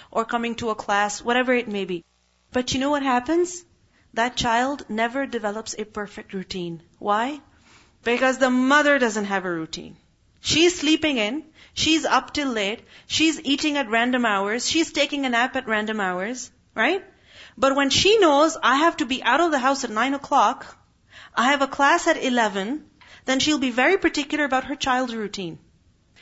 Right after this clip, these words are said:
And when children have a routine from a very young age, then they learn to be cooperative. Then they're used to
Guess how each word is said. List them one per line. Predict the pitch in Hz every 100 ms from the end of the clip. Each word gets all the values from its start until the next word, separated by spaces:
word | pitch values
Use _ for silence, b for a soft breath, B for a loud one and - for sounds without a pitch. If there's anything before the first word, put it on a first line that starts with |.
| B B
And | 254
when | 254 254
children | 294 311 381
have | 330 285
a | 269
routine | 262 - 339 339
from | 277 247
a | 247
very | 240
young | 208 214 330
age, | - 311 403 370 247
then | 254 254
they | 254
learn | 240 269
to | 277
be | 269
cooperative. | 269 - 269 269 254 208 185
Then | 254
they're | 285 277 285
used | 349 -
to | 277